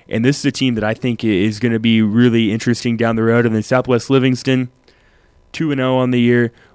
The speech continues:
We all thought Mound City would probably be two and oh, and they are. So this conference is still, I think it's probably a,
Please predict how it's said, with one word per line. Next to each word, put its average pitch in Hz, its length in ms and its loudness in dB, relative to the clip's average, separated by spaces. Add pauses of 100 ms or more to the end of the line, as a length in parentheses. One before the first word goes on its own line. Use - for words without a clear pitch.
We 123 140 2
all 147 140 4
thought 139 260 2
Mound 117 260 0
City 127 220 -2
would 120 160 -4
probably 120 220 -4
be 120 100 -4
two 123 300 0
and 117 80 0
oh, 117 180 0
and 113 100 -2
they 110 120 -2
are. 110 260 0
So 104 260 -2 (460)
this 139 240 2
conference 160 500 0
is 135 140 0
still, 135 220 2
I 123 80 2
think 156 200 -2
it's 170 120 -4
probably 147 360 0
a, 117 120 0